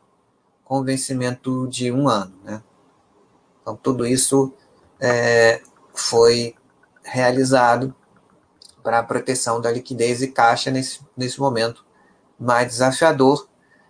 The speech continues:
que, é, tanto externo quanto o próprio momento de transformação da companhia e os investimentos, é, é, ro-,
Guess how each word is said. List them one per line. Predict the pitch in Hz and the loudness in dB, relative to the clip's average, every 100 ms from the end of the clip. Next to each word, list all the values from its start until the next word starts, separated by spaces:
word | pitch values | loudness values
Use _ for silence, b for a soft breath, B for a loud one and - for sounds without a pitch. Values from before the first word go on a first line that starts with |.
| b _ | b _
que, | - 120 117 117 117 120 117 - _ _ - | -18 -12 -10 -8 -6 -6 -6 -10 _ _ -8
é, | 113 110 110 107 107 104 110 - - | -6 -4 -6 -6 -6 -6 -6 -10 -2
tanto | 123 131 | 0 0
externo | 127 - 117 117 131 | -4 2 2 4 0
quanto | 131 123 123 127 127 127 _ - _ | 0 0 0 -2 -2 -6 _ -20 _
o | 123 117 | -10 -6
próprio | - 117 139 135 120 107 _ _ - | 0 0 4 4 4 0 _ _ -2
momento | 120 113 110 113 | 0 2 -2 -4
de | - - | -12 -10
transformação | 120 127 120 117 110 117 | -8 -4 -4 -2 -4 -2
da | 113 | -2
companhia | - 113 110 104 104 113 110 | -4 -6 -2 -2 0 2 0
e | 107 | -2
os | 107 113 | -6 -4
investimentos, | 107 107 - 104 104 104 104 101 - | -4 -4 -4 -4 -4 -4 -6 -8 -10
é, | 104 95 - - - b b b b _ | -8 -6 -8 -12 -20 b b b b _
é, | 101 101 101 104 104 - | -8 -6 -4 -6 -8 -10
ro-, | 92 110 | -4 -2